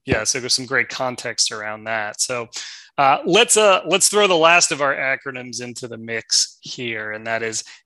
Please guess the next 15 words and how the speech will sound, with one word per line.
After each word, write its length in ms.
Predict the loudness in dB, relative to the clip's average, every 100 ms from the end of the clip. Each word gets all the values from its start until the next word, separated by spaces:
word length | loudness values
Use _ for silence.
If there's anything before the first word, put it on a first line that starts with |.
| _
N 260 | 2 2 2
L 360 | 0 -2 -4 -8
G, 720 | -8 -6 -4 -6 -10 -18 -10
uh, 360 | -6 -6 -6 -10 -12
natural 600 | -8 -6 -6 -10 -10 -12
language 480 | -10 -10 -12 -14 -12
generation. 480 | -12 -8 -4 -4 -4
I 40 |
think 180 | -6 -4
this 240 | -2 -2 -2
might 180 | -4
be 60 | -2
the 120 | -2
least 400 | -2 0 0 0
familiar, 680 | -2 -8 -6 -6 -6 -6